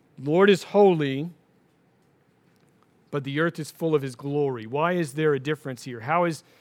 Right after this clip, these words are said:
the holiness of God resulting in the earth being filled with his glory? Why is there a distinction here in the language? And I think the answer to that question is in what glory is in the Bible.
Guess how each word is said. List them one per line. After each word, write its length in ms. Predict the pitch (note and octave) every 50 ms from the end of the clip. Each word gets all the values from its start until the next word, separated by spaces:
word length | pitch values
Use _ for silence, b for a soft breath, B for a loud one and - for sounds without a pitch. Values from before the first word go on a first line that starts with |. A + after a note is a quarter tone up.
| b b b
the 120 | - C#3+
holiness 580 | C3 B2+ D#3 F3 F3+ F3+ F3+ F3+ E3+ E3 - -
of 200 | D3 C3+ B2 A2+
God 640 | D#3 D#3 D#3 D3+ C#3 B2 A#2 A2+ A2+ A#2 C3 C#3 B2+ - b b b b b b b b b
resulting 800 | C#3 C#3+ D3 B2+ G#2+ C3 D#3+ E3 E3+ F3+ E3+ - D#3+ D#3+ D#3 -
in 260 | C#3+ C#3 C3+ C3+ C3+
the 160 | B2+ C#3 E3+
earth 300 | F#3+ D#3+ D3+ D3+ C#3+ -
being 200 | - C#3 C3+ C3
filled 360 | A#2 - - C#3+ C#3 C#3 B2
with 120 | C3 C3 A2
his 140 | C3 B2 A#2
glory? 400 | - C#3 C#3 C3+ B2+ A2 D3+ - _ _ _ _ _ _
Why 240 | - C3 C#3+ D3 D#3+
is 200 | D#3+ D3+ C3 A#2+
there 220 | C#3+ D3 C#3+ C3+
a 120 | C3+ B2+ A#2+
distinction 580 | A#2 B2+ - - - D#3+ D#3+ D3+ - - C#3+
here 200 | C3 C3+ C3+ C3
in 80 | B2+ B2
the 100 | B2+ A#2+
language? 520 | B2+ C3+ C#3 C3+ A#2 A2 C3 - - - _ b b b b b b b b b b b b b b
And 80 | - C#3+
I 40 | D3
think 140 | E3 E3+ D3
the 200 | D#3+ D#3 D#3+ F3+
answer 240 | G#3 F#3+ - F#3+
to 100 | E3+ D#3 D#3
that 180 | D3+ C#3+ D3
question 420 | - - D#3+ D3 C#3 - - D3 C#3+
is 200 | C#3 C#3 B2 -
in 220 | - D#3+ D3 C#3+
what 380 | C#3+ D#3 D#3 D#3 D3+ - - C3+
glory 560 | C3 D3+ D#3+ E3+ E3+ E3 D#3 D#3 C#3 C#3 D3+ _
is 480 | E3 E3+ E3+ E3 D3+ C3+ B2 A2+ - - -
in 160 | E3 D3 C#3
the 60 | C3
Bible. 420 | A#2+ C3+ B2+ B2+ A#2+ A#2+ A2+ G2+